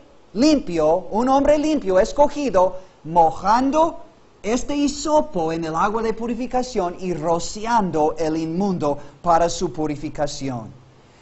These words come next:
Pero en cuarto lugar, en Éxodo capítulo veinticuatro, y también voy a, a hacer referencia, perdón, a Hebreos capítulo nueve,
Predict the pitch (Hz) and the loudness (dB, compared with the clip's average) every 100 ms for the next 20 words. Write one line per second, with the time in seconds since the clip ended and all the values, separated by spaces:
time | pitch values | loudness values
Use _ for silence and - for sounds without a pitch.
0 | _ 240 240 226 220 220 269 330 311 302 | _ 4 4 2 0 4 4 4 0 -2
1 | 277 220 247 175 143 165 175 240 - 196 | 0 4 6 6 2 -2 0 0 0 -2
2 | 190 185 175 208 196 185 185 175 147 - | -2 0 -2 -2 -4 -2 -4 -8 -10 0
3 | 196 214 220 143 139 147 - - - 214 | 2 2 0 -4 -4 -4 -14 -20 -12 -4
4 | 240 220 254 262 196 202 196 180 165 120 | 0 0 0 0 2 4 4 4 4 2
5 | 156 156 175 202 165 180 180 180 208 - | -2 -2 -2 -2 0 0 0 -2 -6 -10
6 | - - _ - 156 151 165 208 - 160 | -14 -18 _ -6 -4 0 0 -2 0 0
7 | 143 - 180 151 190 175 - 165 - 190 | 0 0 -4 0 0 0 -2 -6 -6 -6
8 | 156 156 165 220 151 127 | -4 -2 2 2 0 -6